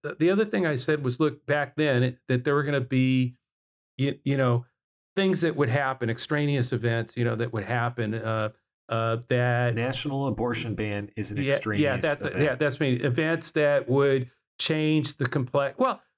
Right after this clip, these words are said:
Speaker 1: oh, so was Ukraine. I mean, there's been a lot of them, right? I mean, it's, you know, look, we've all lived through the most disruptive time of our lives. But I think their, their chaos and crazy, particularly in contrast to how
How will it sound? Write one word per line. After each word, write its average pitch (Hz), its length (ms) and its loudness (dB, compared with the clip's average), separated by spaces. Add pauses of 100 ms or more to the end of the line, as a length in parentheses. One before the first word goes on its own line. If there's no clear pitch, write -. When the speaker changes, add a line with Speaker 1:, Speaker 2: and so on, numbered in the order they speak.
Speaker 1:
oh, 208 140 0
so 240 260 2
was 240 300 -2
Ukraine. 151 560 0
I 185 60 0
mean, 190 120 4
there's 190 220 0
been 196 300 2
a 185 100 4
lot 170 300 2
of 127 100 0
them, 104 220 -4
right? 131 240 0
I 135 60 2
mean, 139 160 2
it's, 135 200 -4
you 135 140 -2
know, 127 120 2
look, 127 240 -2
we've 131 180 0
all 147 200 2
lived 139 260 0
through 135 140 -2
the 131 260 -2
most 131 300 0
disruptive 123 500 -2
time 127 240 2
of 113 120 0
our 113 120 2
lives. 135 400 0 (460)
But 147 260 -2
I 170 200 0
think 185 420 2 (100)
their, 151 340 2
their 160 300 2
chaos 156 800 0 (120)
and 139 520 0
crazy, 123 920 0 (920)
particularly 202 960 0
in 170 100 2
contrast 139 880 0
to 127 120 0
how 127 500 0